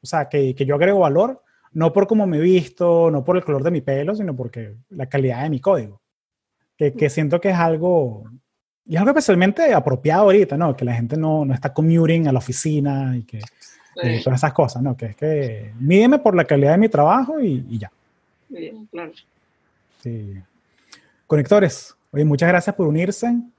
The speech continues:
Speaker 1: Este, lo aprecio mucho, gracias por el apoyo, eh, por suscribirse, apoyar el podcast, su atención. Eh, ¿algo más que quieran agregar aquí? Aprovechen que dos o tres personas más lo van a escuchar.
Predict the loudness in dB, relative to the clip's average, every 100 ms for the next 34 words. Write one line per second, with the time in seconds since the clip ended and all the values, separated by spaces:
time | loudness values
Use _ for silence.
0 | _ -6 -6 -6 -4 -2 0 -2 -2 -4
1 | -2 2 4 4 2 0 -2 -4 -2 -4
2 | 0 2 2 2 0 -2 -4 -10 -6 -4
3 | -4 -8 -8 -8 -6 -10 -16 -20 -20 -14
4 | -12 -4 -2 0 2 2 0 0 2 4
5 | 2 -2 _ _ _ -10 -4 -2 -2 -2
6 | -2 -2 -2 -4 -4 -8 -8 -8 -6 -4
7 | -2 -4 -8 -12 _ -20 -12 -6 -4 -4
8 | -6 -8 -12 -16 _ _ _ _ -4 0
9 | 2 2 0 -2 0 0 2 2 0 -4
10 | _ -16 -8 -6 -8 _ _ _ -6 -2
11 | -2 -2 -4 0 0 0 -4 -12 _ _
12 | _ -8 0 2 2 2 0 0 0 2
13 | 2 2 2 2 0 -2 -6